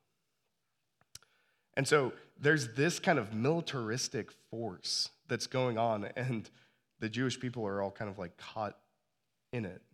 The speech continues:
And here's, here's an interesting thing, and this is getting into our last bit of context, that's the biblical context, is that this is very clearly a story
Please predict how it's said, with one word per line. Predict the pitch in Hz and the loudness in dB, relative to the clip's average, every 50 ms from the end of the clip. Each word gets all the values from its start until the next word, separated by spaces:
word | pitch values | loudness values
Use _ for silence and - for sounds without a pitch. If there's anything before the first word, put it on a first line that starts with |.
| _ _ _ _ _ _ _ _ _ - | _ _ _ _ _ _ _ _ _ -2
And | 131 131 123 | 0 0 0
here's, | - - 226 262 233 - - - - - | 0 0 0 0 0 -2 -6 -8 -10 -6
here's | - 185 226 202 | 0 0 2 2
an | 190 - | 2 0
interesting | 170 190 - 151 - - 117 101 | 0 0 0 -2 -4 -4 -6 -6
thing, | - - 95 98 | -6 -6 -6 -4
and | 104 113 | -4 -4
this | 131 135 | -4 -6
is | 120 | -6
getting | 120 - - 117 117 113 110 | -10 -8 -6 -4 -4 -2 -2
into | 107 104 - 113 | -4 -6 -6 -8
our | 101 | -6
last | 98 98 101 101 - | -4 -4 -4 -4 -4
bit | - 107 | -6 -8
of | 92 - | -8 -8
context, | - 127 127 123 95 95 - - | -6 -8 -6 -6 -6 -8 -8 -10
that's | - 110 - | -10 -10 -12
the | - 107 | -12 -8
biblical | 101 110 120 123 101 - - | -6 -6 -6 -6 -8 -10 -14
context, | - - 123 110 95 - - - - _ - - - - - _ _ _ _ _ _ _ _ _ _ _ _ _ _ _ _ _ _ - _ _ _ _ _ _ _ - | -14 -10 -12 -12 -10 -12 -14 -16 -16 _ -10 -10 -10 -10 -14 _ _ _ _ _ _ _ _ _ _ _ _ _ _ _ _ _ _ -20 _ _ _ _ _ _ _ -4
is | 139 131 | -2 2
that | 135 127 110 - - - - _ _ - 120 - | 2 2 2 2 -4 -14 -20 _ _ -14 -2 0
this | - 202 - 220 | 0 2 2 0
is | 185 147 | -2 -2
very | 143 156 156 151 139 | 2 4 4 4 4
clearly | - - - 139 139 131 131 123 113 107 - | 0 -2 -2 -2 0 0 0 0 0 -2 -4
a | - 113 | -4 -4
story | - - - - - 117 110 113 120 120 120 120 | -4 -4 -4 -4 -4 -4 -2 -2 -2 -2 -2 -2